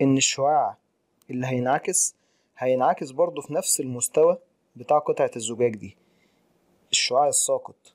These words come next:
والشعاع المنعكس، أو زاوية السقوط وزاوية الانعكاس، بيقعوا في مستوى عمودي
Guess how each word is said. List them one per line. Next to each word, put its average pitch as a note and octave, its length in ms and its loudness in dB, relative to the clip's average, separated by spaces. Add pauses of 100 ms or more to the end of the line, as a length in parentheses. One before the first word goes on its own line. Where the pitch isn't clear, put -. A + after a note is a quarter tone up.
(480)
والشعاع B2+ 480 2
المنعكس، C3 720 -2
أو A#2 120 -6
زاوية C#3 340 0
السقوط - 460 -4
وزاوية C#3 400 0
الانعكاس، B2+ 680 0 (440)
بيقعوا C3 520 2
في F3 220 -6
مستوى E3 520 0 (1300)
عمودي F3+ 640 -2